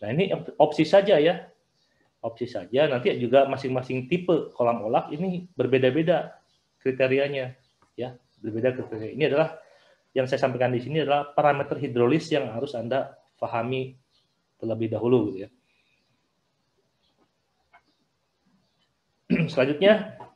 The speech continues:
nah, pola aliran di dalam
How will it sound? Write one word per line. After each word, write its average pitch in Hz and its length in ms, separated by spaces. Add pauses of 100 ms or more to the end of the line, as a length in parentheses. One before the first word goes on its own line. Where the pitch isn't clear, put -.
(280)
nah, 127 400 (1120)
pola 185 320
aliran 185 400
di 156 80
dalam 117 640